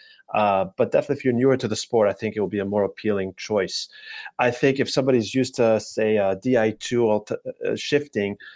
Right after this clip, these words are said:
to sometimes go back to mechanical, uh, can take some time to get used to. So that's why I also think someone who hasn't had a D I two bike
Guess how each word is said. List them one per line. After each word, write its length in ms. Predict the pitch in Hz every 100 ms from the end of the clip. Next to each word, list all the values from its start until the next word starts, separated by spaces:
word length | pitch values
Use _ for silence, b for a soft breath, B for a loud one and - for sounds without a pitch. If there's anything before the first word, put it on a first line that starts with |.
| B B
to 100 | -
sometimes 440 | - 131 127 117 -
go 100 | 113
back 300 | 123 117 -
to 80 | 113
mechanical, 840 | 104 113 110 110 120 107 107 107 B B -
uh, 200 | 104 104
can 160 | - 98
take 140 | 120
some 140 | - 98
time 160 | 104
to 60 | 104
get 160 | 98
used 260 | 92 143 -
to. 220 | 208 220 _ _ _ _
So 160 | -
that's 200 | 120 113
why 140 | 123 113
I 40 |
also 240 | 110 110 107
think 220 | 110 104
someone 260 | - 110
who 140 | 104 101
hasn't 300 | 110 110 98
had 180 | 101 95
a 60 |
D 180 | 104 104
I 100 | 95 -
two 160 | 113
bike 320 | 101 90 90